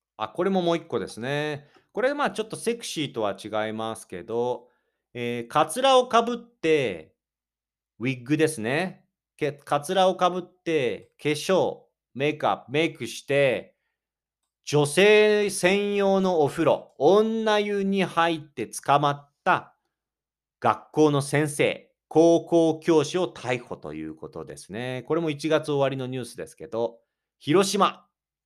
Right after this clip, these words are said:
入浴施設、まあ、あれですかね、大きな銭湯みたいなところですかね。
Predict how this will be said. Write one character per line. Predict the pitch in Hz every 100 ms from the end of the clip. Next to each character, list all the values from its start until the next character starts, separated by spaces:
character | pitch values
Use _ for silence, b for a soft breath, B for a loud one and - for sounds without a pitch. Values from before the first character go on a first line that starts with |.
| _ _ _ _ _ _ _ _ _ _
入 | 113 156 185 190
浴 | 190 190
施 | 180 175
設、 | 151 120 - 92 -
ま | 101 107 98 95 90 87 -
あ、 | _ _ _ _ _ _ _ -
あ | 104
れ |
で | 123
す | 135
か | - 82
ね、 | 104 90 - -
大 | 165 151
き | - 107
な | 95 90 87 80 - _ -
銭 | - 143 143 -
湯 | 98
み | 87 -
た | 80
い | 76
な | 71 _ _ _ _ _ _
と | -
こ | 117
ろ | 110
で | 82
す | -
か | 78
ね。 | 151 175 _